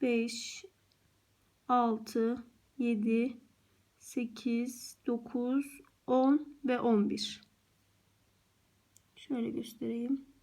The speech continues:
Üç, altı, sekiz, on, on bir.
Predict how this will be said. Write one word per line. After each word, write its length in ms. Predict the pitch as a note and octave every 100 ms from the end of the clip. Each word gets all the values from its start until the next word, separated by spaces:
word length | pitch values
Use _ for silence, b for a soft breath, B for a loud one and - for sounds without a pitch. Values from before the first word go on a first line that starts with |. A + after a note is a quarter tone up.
| _ _ _ _ _ _ _ _ _ _ _ _ _ _ _ _ _ -
Üç, 520 | A#3 A#3+ - - - _ _ _ _ _ _ _ _ _ _ -
altı, 760 | A#3+ A#3 A3+ - A3+ A3+ C4 - _ _ _ _ _ _ _ _ _ _ _
sekiz, 960 | - - A#3 - A#3 A#3 C4 - - - _ _ _ _ _ _ _ _ _ _ B3+
on, 420 | A#3+ B3+ C#4+ - - -
on 280 | A3 A3 A3
bir. 340 | - -